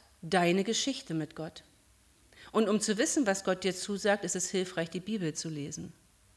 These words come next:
Gott spricht auch auf andere Weise zu uns. Und ich hoffe, er nutzt auch mich dazu, dass er zu euch sprechen kann. Aber am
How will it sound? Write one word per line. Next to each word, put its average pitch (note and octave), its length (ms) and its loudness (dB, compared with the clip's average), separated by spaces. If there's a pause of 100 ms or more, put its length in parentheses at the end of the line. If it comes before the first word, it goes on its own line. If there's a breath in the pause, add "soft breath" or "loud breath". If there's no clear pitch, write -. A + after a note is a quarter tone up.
(1000 soft breath)
Gott G#3+ 180 4
spricht A3+ 300 4
auch G3 60 4
auf G3 120 2
andere F3 420 2
Weise D3 260 0
zu - 200 -6
uns. D3 300 -6
Und E3+ 120 -6
ich F3 180 -4
hoffe, A3+ 200 2
er F3+ 140 4
nutzt G#3 300 -2
auch F3 160 0
mich F#3+ 320 0
dazu, E3 440 -2
dass D#3+ 220 -4
er D#3+ 380 0
zu - 160 -2
euch D3 160 -2
sprechen E3+ 340 -6
kann. F3+ 260 -12 (960 loud breath)
Aber F3 300 6
am E3 160 6